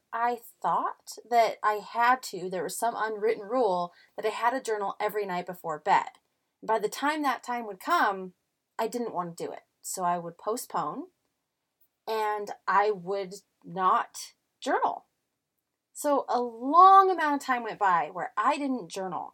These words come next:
and I didn't take advantage of this amazing reconnection tool. And I really felt it. This was during the time where I was really angry all the time. It was during the time where I really felt like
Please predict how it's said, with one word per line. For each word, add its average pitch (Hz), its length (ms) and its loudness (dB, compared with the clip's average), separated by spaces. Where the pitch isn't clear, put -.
and 190 140 -12
I 202 140 -2
didn't 262 160 -6
take 277 180 -10
advantage 190 500 -8
of 170 200 -10
this 185 160 -8
amazing 190 800 -8
reconnection 170 880 -12
tool. - 500 -8
And 240 120 -4
I 254 60 2
really 302 280 -6
felt 285 320 2
it. - 220 -10
This 285 100 -2
was 330 140 -2
during 311 180 -2
the 285 80 -2
time 254 340 0
where 202 300 0
I 214 280 4
was 196 420 -2
really 208 440 -8
angry 170 540 -10
all 147 200 -2
the 147 100 -16
time. 247 400 -12
It - 40 -12
was 220 80 -8
during 269 100 2
the 254 80 -2
time 240 260 -2
where 226 160 -4
I 196 380 -6
really 180 320 -10
felt 190 440 -2
like 165 200 -8